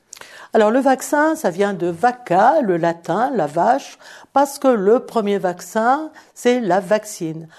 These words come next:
Parce que c'est le pus de la vache atteint d'une maladie bénigne que Edward Jenner, un médecin anglais, a transféré sur un enfant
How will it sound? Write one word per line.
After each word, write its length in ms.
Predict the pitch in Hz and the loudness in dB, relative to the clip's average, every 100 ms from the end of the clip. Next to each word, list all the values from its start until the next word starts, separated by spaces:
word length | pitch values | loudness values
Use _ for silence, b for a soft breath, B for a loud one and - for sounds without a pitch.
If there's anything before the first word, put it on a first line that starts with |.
| B B | B B
Parce 260 | - 240 - | -2 -2 -2
que 160 | 262 254 | 0 0
c'est 260 | - 233 | 0 0
le 140 | 208 196 | 0 -2
pus 240 | - 311 | -2 0
de 40 | |
la 100 | 262 | 2
vache 360 | 196 202 226 - | 2 2 2 0
atteint 300 | 185 - 208 | -4 -2 -4
d'une 160 | 196 170 | -4 -2
maladie 280 | 170 160 | -2 -2
bénigne 640 | 156 208 214 226 285 370 370 B B B B _ | 0 0 0 -2 -4 -6 -8 B B B B _
que 340 | 220 196 175 - 226 | 4 4 2 -4 -2
Edward 320 | 254 226 220 | 2 2 0
Jenner, 480 | 220 208 190 180 175 175 | -2 -2 0 -2 -4 -8
un 100 | 170 | -6
médecin 300 | 170 165 - | -6 -8 -8
anglais, 400 | 156 165 233 370 - | -8 -2 0 0 -2
a 140 | 160 | -4
transféré 800 | 165 - 302 285 - 247 233 220 | -4 -8 -8 -8 -2 0 2 0
sur 300 | 208 - 160 | 0 -8 -8
un 160 | 147 151 | -6 -6
enfant 440 | 175 - 262 381 | -6 -2 -2 -2